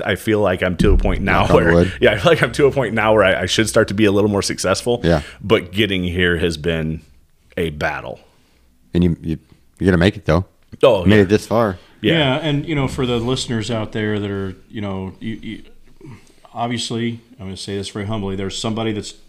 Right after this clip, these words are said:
Speaker 3: got this done a lot.
Speaker 2: Yep.
Speaker 3: Then there's the jacks out there that have,
Speaker 1: Mm-hmm.
Speaker 3: they know what they're doing and they've got some, they've got those shots, but they know they wanna just, there's that other level they're after,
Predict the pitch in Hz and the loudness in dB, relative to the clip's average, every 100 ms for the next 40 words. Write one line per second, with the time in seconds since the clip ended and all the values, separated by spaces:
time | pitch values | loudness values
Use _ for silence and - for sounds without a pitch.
0 | _ _ _ _ 113 107 - 104 107 104 | _ _ _ _ -6 -6 -6 -8 -6 -6
1 | 98 87 80 - _ - 98 - _ _ | -6 -8 -12 -16 _ 4 4 2 _ _
2 | _ - 107 101 98 104 90 113 117 120 | _ -12 -8 -6 -6 -8 -8 -2 -2 -2
3 | - 113 104 - 104 101 101 98 92 78 | -6 -8 -8 -6 -6 -4 -6 -6 -8 -10
4 | 104 107 104 135 143 139 113 190 127 78 | -8 -6 -2 -2 0 0 2 2 2 -4
5 | - - _ - 110 104 127 165 - 101 | -14 -20 _ -6 -4 -4 -4 -6 -8 -8
6 | 92 113 - 101 113 127 127 107 - 95 | -8 -10 -10 -8 -6 -6 -6 -8 -6 -8
7 | 85 - - - - - - - - - | -8 -12 -16 -18 -20 -20 -20 -20 -20 -20
8 | - - - - 127 127 120 127 135 123 | -20 -20 -16 -6 -4 -2 0 0 2 0
9 | 123 123 117 120 - - - 113 127 107 | 0 -2 -4 -6 -8 -10 -6 -4 -4 -2
10 | 110 107 131 131 120 123 120 113 104 107 | -2 0 -2 0 0 0 0 -2 -2 -2
11 | 98 - - | -4 -12 -18